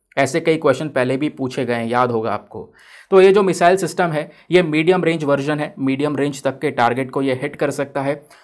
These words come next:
और इस पूरे सिस्टम को डिज़ाइन और प्रोड्यूस दोनों ही यहाँ पर जर्मनी की कंपनी है डेल डिफेंस, उसने किया है। ये सिस्टम एक पर्टिकुलर एरिया को यानी कि जिस भी एरिया में इसको तैनात कर दिया जाए वहाँ पे थ्री सिक्सटी डिग्री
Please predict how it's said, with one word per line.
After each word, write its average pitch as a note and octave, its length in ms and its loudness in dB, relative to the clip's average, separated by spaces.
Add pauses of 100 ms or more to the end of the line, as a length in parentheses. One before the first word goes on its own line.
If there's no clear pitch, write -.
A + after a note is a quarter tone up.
(140)
और D#3 400 2
इस G3 140 0
पूरे F3+ 280 0
सिस्टम D#3 360 -4
को D#3+ 200 -4
डिज़ाइन C#3 480 0
और C#3 240 2
प्रोड्यूस B2 500 -4 (220)
दोनों F3 360 0
ही G3+ 120 0
यहाँ D3 160 2
पर C#3+ 340 -2
जर्मनी D3+ 440 -2
की E3 140 -2
कंपनी C#3+ 360 -2
है D#3 160 -4
डेल C#3+ 240 -2
डिफेंस, C#3 480 -6
उसने B2+ 240 -6
किया A2 200 -4
है। A#2 200 -10 (460)
ये F#3+ 140 4
सिस्टम G3 440 0 (240)
एक G3 220 0
पर्टिकुलर F3 440 4
एरिया C#3+ 280 2
को C3 140 -2
यानी C3+ 180 0
कि D#3 100 -6
जिस D3+ 240 -4
भी F3 160 4
एरिया C#3+ 280 2
में D#3+ 120 -2
इसको D3+ 280 -2
तैनात D3+ 380 0
कर C#3 160 -2
दिया C3+ 180 0
जाए B2 220 -2 (260)
वहाँ D3 160 4
पे G3+ 160 0
थ्री A#3 220 -4
सिक्सटी G3 320 -2
डिग्री D#3+ 380 -2